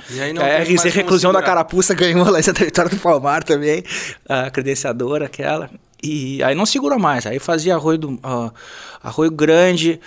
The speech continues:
Speaker 2: ah, Camaquã, Uruguaiana, ahn, aqui na Sexta, né? Vários núcleos assim me contrataram direto pra fazer todas as credenciadoras deles, né? Credenciadoras.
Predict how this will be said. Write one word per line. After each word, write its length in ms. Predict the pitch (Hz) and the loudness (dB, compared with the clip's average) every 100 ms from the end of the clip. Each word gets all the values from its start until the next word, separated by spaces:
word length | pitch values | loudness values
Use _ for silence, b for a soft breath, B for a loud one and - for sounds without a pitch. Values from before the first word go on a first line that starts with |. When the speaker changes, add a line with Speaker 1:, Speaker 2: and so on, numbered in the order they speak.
| B B B | B B B
Speaker 2:
ah, 180 | 135 135 135 | -2 -2 -2
Camaquã, 880 | 147 156 - - 151 165 165 160 | -2 -2 -2 -4 0 4 6 6
Uruguaiana, 1160 | 147 160 160 156 151 143 147 156 160 156 151 139 B B B B - | 4 2 2 2 4 4 4 4 2 0 -4 -6 B B B B -6
ahn, 800 | 131 131 131 127 127 123 120 110 - _ _ _ _ _ _ _ - - - | -2 0 0 -2 -2 -4 -6 -10 -18 _ _ _ _ _ _ _ -16 -10 -8
aqui 280 | - 139 | -6 -2
na 140 | 139 135 | 0 0
Sexta, 680 | - 135 143 147 - 139 131 _ - | 0 0 0 0 -2 -6 -8 _ -10
né? 320 | 113 120 123 | -6 -6 -6
Vários 720 | 80 113 110 110 135 160 196 | -8 -10 -12 -4 0 0 0
núcleos 340 | 165 170 180 175 | -2 -4 -2 -2
assim 220 | 156 165 | -2 -2
me 100 | 170 | -2
contrataram 640 | 170 160 147 - 147 165 | -2 -2 -2 0 0 -2
direto 540 | 151 147 151 160 156 - | -4 -2 0 0 0 -8
pra 100 | 127 | -8
fazer 300 | 131 123 131 | -6 -6 -4
todas 320 | 143 151 147 | -4 -4 -6
as 160 | 139 - | -8 -8
credenciadoras 720 | 123 127 - 123 123 120 110 | -8 -8 -6 -4 -4 -6 -6
deles, 300 | 117 107 107 | -6 -6 -8
né? 100 | 107 | -12
Credenciadoras. 720 | 120 120 - 113 110 98 | -10 -10 -8 -6 -8 -10